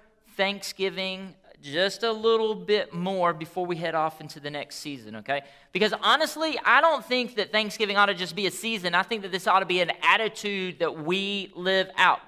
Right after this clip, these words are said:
There's this old saying that says, "Your life is God's gift to you, but what you do with it is your gift back to God," okay? Your gift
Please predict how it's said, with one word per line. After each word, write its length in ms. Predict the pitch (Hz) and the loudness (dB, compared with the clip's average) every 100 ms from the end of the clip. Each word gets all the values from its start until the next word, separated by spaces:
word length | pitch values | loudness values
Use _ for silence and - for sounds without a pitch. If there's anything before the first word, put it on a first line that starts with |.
| - - - - | -20 -20 -10 0
There's 200 | 220 220 | 2 0
this 160 | 226 | 0
old 220 | 220 226 226 | 2 2 4
saying 320 | 208 185 165 | 4 4 0
that 120 | 147 | -4
says, 280 | - 165 143 - _ _ | 0 -2 -2 -12 _ _
"Your 500 | 156 160 226 269 262 - | -8 2 4 4 0 -6
life 680 | 175 180 175 143 139 - - _ _ _ | 0 6 6 6 0 -10 -20 _ _ _
is 200 | 190 175 | 0 0
God's 380 | 131 190 196 156 | 4 6 6 2
gift 260 | 160 185 - | -2 -4 -4
to 80 | 160 | -6
you, 240 | 165 151 | -2 -2
but 140 | 131 | 0
what 220 | 160 208 233 | 0 0 -2
you 80 | |
do 300 | 180 160 302 | -2 2 2
with 240 | 302 208 - | 4 0 0
it 80 | 170 | -4
is 180 | 151 | -2
your 120 | 170 180 | 0 0
gift 420 | 165 165 165 143 | 0 -2 -2 0
back 360 | 151 143 - | 2 2 -4
to 120 | - 131 | -12 -4
God," 380 | 147 135 95 | 2 2 2
okay? 260 | 120 165 165 - - - | 0 0 0 -4 -20 -4
Your 280 | 170 277 | 2 4
gift 580 | 226 233 170 139 - - | 4 2 2 2 -4 -20